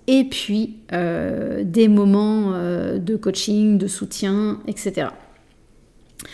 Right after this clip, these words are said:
Euh, donc voilà, donc il y a eu tout ça qui s'est mis en place.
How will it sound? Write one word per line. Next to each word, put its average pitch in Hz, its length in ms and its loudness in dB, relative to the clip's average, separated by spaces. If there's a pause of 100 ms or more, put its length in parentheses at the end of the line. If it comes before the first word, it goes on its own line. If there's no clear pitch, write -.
(560)
Euh, 208 1120 -2
donc 254 220 6
voilà, 240 260 0
donc - 240 -4
il 226 60 2
y 214 40 8
a 214 60 6
eu 247 160 6 (260)
tout 359 160 2
ça 349 220 4
qui 339 220 -4
s'est - 180 2
mis 196 180 6
en 185 120 -2
place. 185 580 -2